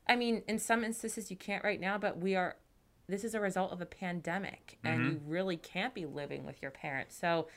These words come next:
Speaker 1: this makes sense for landlords and, you know, tenants to come, they need assistance if you can't pay your rent. And I, according to the article, you need to have been consistently making your rent payments on time,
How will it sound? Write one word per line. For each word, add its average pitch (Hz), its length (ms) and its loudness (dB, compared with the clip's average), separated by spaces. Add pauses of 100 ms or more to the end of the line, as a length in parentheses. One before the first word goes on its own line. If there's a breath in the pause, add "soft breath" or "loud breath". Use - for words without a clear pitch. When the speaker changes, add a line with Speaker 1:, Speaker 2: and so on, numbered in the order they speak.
(240 loud breath)
Speaker 1:
this 226 220 2
makes 233 240 0
sense 240 320 0
for 160 300 2 (320 soft breath)
landlords 175 800 4
and, 156 220 0 (340 soft breath)
you 170 60 -2
know, 170 100 4
tenants 175 400 -2
to 160 160 4
come, 180 300 -2
they 185 160 4
need 185 320 4
assistance 175 640 0
if - 180 -6
you 190 120 0
can't 185 320 -4
pay 190 140 -4
your 180 140 -2
rent. 170 300 -2 (260 soft breath)
And 185 140 6
I, 185 100 2 (280)
according 277 300 6
to 262 60 4
the 214 60 6
article, 175 580 4
you 170 140 -2
need 175 240 0
to 180 60 0
have 160 340 2
been 151 220 0
consistently 156 640 -4
making 147 320 -2
your 135 80 -4
rent 151 180 0
payments 143 340 -4
on 147 160 0
time, 139 380 0